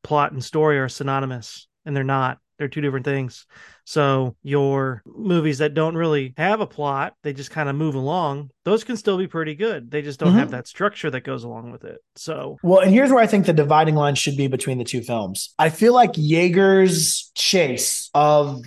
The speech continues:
Speaker 2: the speed record of Mach one and all that stuff could have been made into a bigger movie. In fact, uh, most of Yeager's criticism himself around the film is that they kind of, uh, what is his exact terminology? There was a funny oral history that he talked about on it. And he said, oh, here it is.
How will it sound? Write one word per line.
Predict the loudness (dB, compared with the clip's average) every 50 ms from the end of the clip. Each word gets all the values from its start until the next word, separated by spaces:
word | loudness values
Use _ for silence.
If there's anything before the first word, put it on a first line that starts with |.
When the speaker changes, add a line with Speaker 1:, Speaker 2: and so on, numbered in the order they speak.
| -16 _
Speaker 2:
the | -4 -4 -4
speed | -2 -2 -2 0 0 2
record | 0 0 0 0 0
of | 0 -2
Mach | 0 0 0 0 0 -2
one | -4 -4 -4
and | -2 -2
all | 0 0
that | 0 -2 -4
stuff | -4 -2 0 0 0 0 -4 -12 -20 -20 -20 -20 -20 _
could | -2 0 4 4
have | 4 4
been | 4 6 6
made | 6 6 4
into | 4 4 4 2
a | 2
bigger | 2 2 2 4
movie. | 6 6 6 6 4
In | 2 2
fact, | 4 4 4 2 0 -8 -16 -20 -16 _
uh, | 0 2 2 4
most | 4 4 4 2 2
of | 4
Yeager's | 4 4 4 2 0 -2
criticism | 0 0 0 2 2 2 2 2 2 2 0
himself | 0 -2 0 2 4 4 4 4 2
around | 0 0 0
the | -2 -2
film | -2 0 0 0 0 -2 -2
is | 0 0 0 2
that | 2 2 2 2 0
they | -2 -2
kind | 0 0 0 0 0
of, | 0 -2 -2 -8 -18 _ _ -10
uh, | -10 -10
what | -6 -2 0 0 0
is | 0 -4
his | -6 -8 -10
exact | -6 -6 -6 -6 -6 -6
terminology? | -8 -6 -4 -2 -2 -2 -2 -2 -4 -8 -10 -16 -18 -16 _ 2
There | 4 4
was | 6 4
a | 2
funny | 2 4 4 4 4
oral | 4 4 4 4 4 4
history | 2 0 0 0 0 0 0 2
that | 2 0 0
he | -2 -4 -4
talked | -2 0 0 0 0 0
about | 0 2 2 2
on | 2 0 -2 -2
it. | -4 -6 -10 _ _ _ _ _
And | -8 -6 -4
he | -4 -4 -4
said, | -2 -2 -2 -2 0 2
oh, | 2 4
here | 4 4
it | 4 2
is. | 0 -2